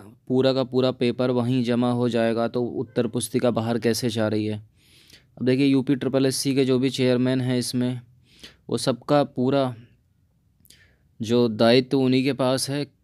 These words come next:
कि उनकी देखरेख में ये सब हो रहा होगा, या फिर उनको पत-, नहीं पता होगा कि कैसे हुआ, पेपर बाहर कैसे गया। बाकी जो बाहरी दुनिया में तो कुछ हैं, एक से एक जो नहीं चाहते कि केवल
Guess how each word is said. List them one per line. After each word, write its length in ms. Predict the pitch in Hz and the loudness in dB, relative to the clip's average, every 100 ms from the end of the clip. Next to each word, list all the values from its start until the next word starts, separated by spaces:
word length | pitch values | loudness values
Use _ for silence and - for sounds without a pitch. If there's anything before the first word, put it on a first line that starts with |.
| _ - _ - | _ -20 _ 0
कि 240 | 123 120 | 2 2
उनकी 400 | 127 120 123 135 | 2 0 2 2
देखरेख 420 | 123 123 131 123 | 4 2 0 -2
में 120 | 135 | 0
ये 80 | 127 | 0
सब 240 | 123 127 113 | 0 -4 -2
हो 160 | 120 | 0
रहा 120 | 123 | 2
होगा, 400 | 127 127 120 127 | 2 0 2 2
या 160 | 123 120 | 2 0
फिर 140 | 123 | -2
उनको 320 | 120 120 120 120 | -2 -2 -2 -2
पत-, 180 | 117 | 0
नहीं 220 | 113 117 127 | 0 2 0
पता 300 | 127 123 123 | 0 0 0
होगा 260 | 123 117 | 2 0
कि 200 | 113 123 | 0 -4
कैसे 300 | 117 117 110 | -2 -4 -2
हुआ, 260 | 120 117 120 | -4 -2 -4
पेपर 320 | 117 104 117 | -2 -2 -2
बाहर 280 | 113 117 117 | -2 -4 -4
कैसे 340 | 117 110 120 | -4 -4 -4
गया। 300 | 110 107 107 - _ - - - _ 117 | -4 -4 -6 -12 _ -20 -20 -20 _ 0
बाकी 300 | 117 139 131 | 0 2 2
जो 100 | 123 | 4
बाहरी 320 | 117 123 131 | 4 4 2
दुनिया 340 | 127 127 127 | 2 2 2
में 160 | 131 127 | 0 -2
तो 80 | 123 | -4
कुछ 240 | 127 - | -6 -4
हैं, 280 | 123 123 - _ _ _ _ _ _ _ _ _ - _ _ _ _ - | -6 -6 -10 _ _ _ _ _ _ _ _ _ -20 _ _ _ _ -2
एक 200 | 123 127 | 0 0
से 220 | - 127 | 2 2
एक 220 | 127 - - _ _ _ _ _ _ _ _ _ _ - | 0 -4 -20 _ _ _ _ _ _ _ _ _ _ -14
जो 300 | 113 127 127 | -2 2 4
नहीं 340 | 127 123 139 127 | 4 2 2 2
चाहते 400 | 127 120 127 127 | 2 2 0 -2
कि 120 | 123 | 0
केवल 420 | 127 127 127 | -2 0 0